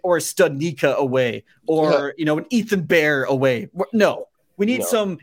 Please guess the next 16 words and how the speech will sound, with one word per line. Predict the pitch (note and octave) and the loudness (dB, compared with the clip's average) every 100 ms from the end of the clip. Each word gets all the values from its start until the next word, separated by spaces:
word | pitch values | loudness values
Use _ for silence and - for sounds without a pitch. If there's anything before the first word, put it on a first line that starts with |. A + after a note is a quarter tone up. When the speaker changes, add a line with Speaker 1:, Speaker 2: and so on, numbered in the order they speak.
| C#3+ | 2
Speaker 2:
Man, | D3+ C3+ | 2 2
Speaker 1:
impact | A#2+ D#3 - | 0 0 0
Speaker 2:
it | |
Speaker 1:
players. | D3+ D3 B2 | -2 0 2
Speaker 2:
might | D3 D3+ | 0 0
be | D#3 | 0
a | C#3+ | 2
Lane | C#3+ D3 | 2 0
Peterson. | C#3+ D#3 D#3 C#3+ G#2+ G#2+ | -2 -4 -4 -4 -4 -2
You | A2 | -2
never | A2+ A2+ | 0 0
know. | A#2+ A#2 | 0 0
Speaker 1:
<laughs> | |
Hey, | E3 D#3 F3+ | 0 -2 -4
there, | D#3 - G3 | -4 -2 2
that's, | E3+ F3+ - | 2 0 -4